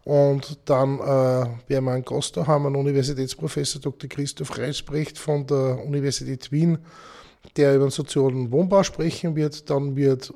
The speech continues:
unser Hausexperte, also unser Experte für die Wohnungswirtschaft, was, äh, sagen zu Leistbarkeit in Privatmieten und die, die Verquickung von der Grundmiete zu den gestiegenen Energiekosten,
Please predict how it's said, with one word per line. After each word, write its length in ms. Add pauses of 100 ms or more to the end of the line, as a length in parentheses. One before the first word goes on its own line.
unser 520 (240)
Hausexperte, 840
also 260 (880)
unser 280
Experte 520
für 160
die 300
Wohnungswirtschaft, 880
was, 300
äh, 160
sagen 480
zu 500 (340)
Leistbarkeit 800
in 320
Privatmieten 920
und 360
die, 240 (380)
die 160
Verquickung 1120 (440)
von 220
der 100
Grundmiete 1000
zu 180
den 160
gestiegenen 540
Energiekosten, 1200